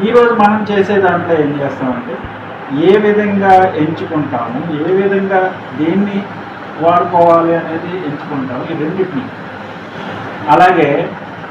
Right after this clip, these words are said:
అందులోంచి మనకి ఈ జాయింట్ అనేది ఖచ్చితంగా జరగ-, జరిగేలాగా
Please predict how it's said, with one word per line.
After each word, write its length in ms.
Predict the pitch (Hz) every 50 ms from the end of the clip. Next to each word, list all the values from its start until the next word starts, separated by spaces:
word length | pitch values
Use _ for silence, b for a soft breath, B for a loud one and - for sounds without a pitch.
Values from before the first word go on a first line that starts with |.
| - - - 151 175
అందులోంచి 640 | 190 202 214 214 220 226 226 220 220 - 220 208 208 202 202 202 202 196 196 202 196 196 196 190 196 196 - - - - - - - - - - - 160 175
మనకి 380 | 180 185 185 180 180 185 175 170 175 185 180 - - 185
ఈ 40 | 190 196 185 151 156
జాయింట్ 420 | 165 170 190 208 214 214 - 202 202 202
అనేది 340 | 190 185 185 180 190 214 220 - -
ఖచ్చితంగా 720 | 190 185 190 - - - 220 202 220 214 214 214 214 214 208 190 185
జరగ-, 380 | 170 156 151 139 147 156 156 147 151 143 151
జరిగేలాగా 680 | 156 151 151 156 165 160 156 156 156 156 156 156 160